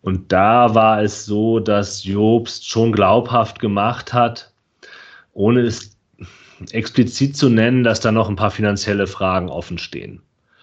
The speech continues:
Also das kann man sich ja auch vorstellen, dass wenn man, naja, der, der hat ja so, die Fortuna ist in Vorleistung getreten für gewisse Dinge, ne? Also so Marketing-Sachen werden ja auch manchmal so vielleicht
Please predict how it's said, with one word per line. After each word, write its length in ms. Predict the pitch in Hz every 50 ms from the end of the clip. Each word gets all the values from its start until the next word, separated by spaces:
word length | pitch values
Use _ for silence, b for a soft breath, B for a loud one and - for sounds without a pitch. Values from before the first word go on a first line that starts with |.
| B B B B B B B B _ -
Also 320 | 98 98 98 98 104 101
das 160 | 95 92 -
kann 140 | - - 110
man 120 | 110 110 104
sich 140 | 107 104
ja 140 | 113 113 104
auch 140 | - 98 92
vorstellen, 680 | - - 107 104 110 110 - - - 117 110 107 104
dass 180 | 104 104 - -
wenn 80 | 107
man, 420 | 101 101 101 98 98 101 101 95 - _ _ _ _ _ _ _ _ _ _ _ _ _ _ _ _ _ _ _ _ _ _ _ _ _ _ _ _ _ _ _
naja, 240 | - 107 107 104 107
der, 180 | 107 110 107 107
der 180 | 117 117 117
hat 120 | 117 110 -
ja 60 | 120
so, 160 | 101 117 113
die 120 | 101 107 107
Fortuna 280 | - 107 - 120 127
ist 100 | 117 123
in 60 | 101
Vorleistung 640 | 92 - - 117 131 143 139 131 131 127 - 139 127
getreten 420 | 127 127 127 - - 131 131 131 -
für 160 | - - 127
gewisse 320 | 123 123 127 123 - 127
Dinge, 320 | 113 123 123 131 135 131 107
ne? 220 | 101 110 120 123
Also 200 | 107 101 92 92
so 120 | 92 101
Marketing-Sachen 1120 | 92 95 98 110 117 - 120 110 - 117 113 110 110 110 110 101 104 107 104 - 113 107 104
werden 200 | 101 101 104 107 107
ja 80 | 104
auch 120 | 104 107 95
manchmal 440 | 104 104 104 - 113 110 104 104 104
so 80 | 104
vielleicht 440 | 98 - - 107 104 101 101 - -